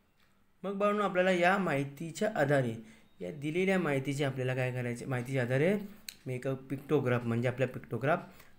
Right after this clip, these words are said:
काढायची आहे. तर बाळांनो प्रथम आपल्याला काय काढावं लागेल? आपण मागे काय करत होतो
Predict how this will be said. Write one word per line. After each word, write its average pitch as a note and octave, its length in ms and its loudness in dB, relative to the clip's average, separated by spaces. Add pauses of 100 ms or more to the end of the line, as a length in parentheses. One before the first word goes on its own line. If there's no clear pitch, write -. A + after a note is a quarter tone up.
(100)
काढायची A#2 480 -4
आहे. G#2+ 280 -4 (1500)
तर F3+ 60 -6
बाळांनो F#3 260 0
प्रथम G3 240 0
आपल्याला F#3+ 240 4
काय F#3 120 6
काढावं F#3 260 6
लागेल? G3 440 4 (1500)
आपण D3+ 480 -4 (920)
मागे B2 460 -4
काय D#3 160 0
करत E3 220 -2
होतो F3+ 280 0